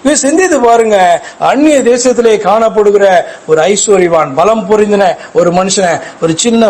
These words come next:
வார்த்தை வந்து பாத்தீங்கன்னா கர்த்தரை நோக்கி அழைத்து கொண்டு வருமானால் அதுக்கு பேர் என்ன? சுவிசேஷம். Guide towards God. சத்தியத்தை நோக்கி நடத்துங்க. சத்தியத்தை உங்களுக்கு எக்ஸ்பிளைன் பண்ண கூட தெரியாது, ஆனா சத்தியம் உண்டு என்று சொல்லி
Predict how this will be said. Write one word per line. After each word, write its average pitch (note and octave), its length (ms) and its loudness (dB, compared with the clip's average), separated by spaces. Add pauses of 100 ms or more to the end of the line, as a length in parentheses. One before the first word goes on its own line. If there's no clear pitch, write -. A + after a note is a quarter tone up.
(140)
வார்த்தை G3+ 500 0 (160)
வந்து F#3 180 -2
பாத்தீங்கன்னா E3+ 380 -2
கர்த்தரை F#3+ 380 0
நோக்கி F#3+ 360 0
அழைத்து G3+ 500 0
கொண்டு G3 300 0
வருமானால் D3+ 640 0 (300)
அதுக்கு E3 240 -2
பேர் G3 140 0
என்ன? A3 120 0 (1080)
சுவிசேஷம். D#3 680 -2 (120)
Guide A3 360 0 (120)
towards F#3 360 2 (140)
God. D#3+ 260 0 (320)
சத்தியத்தை D4 680 -2
நோக்கி E4+ 520 2
நடத்துங்க. D4+ 480 -2 (240)
சத்தியத்தை B3+ 320 -2
உங்களுக்கு A#3+ 240 0
எக்ஸ்பிளைன் C#4 320 -2
பண்ண B3+ 120 2
கூட A#3 140 0
தெரியாது, G3+ 440 0 (320)
ஆனா G3 140 -2
சத்தியம் A3+ 440 -2
உண்டு A#3+ 220 2 (220)
என்று G3 260 0
சொல்லி F#3+ 260 0